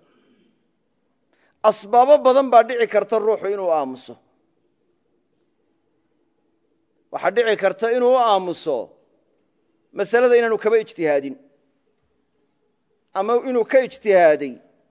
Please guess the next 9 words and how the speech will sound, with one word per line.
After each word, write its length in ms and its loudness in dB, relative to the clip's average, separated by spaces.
oo 80 0
laakiin 280 0
xukun 300 -6
aanu 240 -4
uga 160 -2
daahirin. 420 -4
Waxaa 180 2
dhici 240 0
karta 360 0